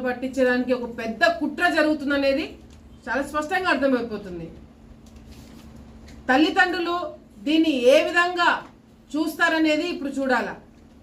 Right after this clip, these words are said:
మీ ఈరోజు నేను off the record, off the record అంటే నా off the record కాదు, పోలీస్ డిపార్ట్‌మెంట్ వాళ్ళే నిన్న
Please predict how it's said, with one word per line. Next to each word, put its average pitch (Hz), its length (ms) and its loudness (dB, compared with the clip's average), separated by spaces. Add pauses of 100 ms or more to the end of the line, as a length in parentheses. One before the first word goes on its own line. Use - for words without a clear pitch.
(720)
మీ 294 100 6 (460)
ఈరోజు 320 280 2 (100)
నేను 285 140 0 (680)
off 339 200 4
the 359 140 -2
record, 294 340 2 (580)
off 294 180 2
the 320 120 -2
record 294 260 0
అంటే 285 200 -2
నా 269 80 4 (100)
off 302 140 0
the 285 120 -2
record 254 240 -2 (100)
కాదు, 240 180 -6 (420)
పోలీస్ 330 420 4
డిపార్ట్‌మెంట్ 294 580 0
వాళ్ళే 269 320 4 (1200)
నిన్న 302 160 4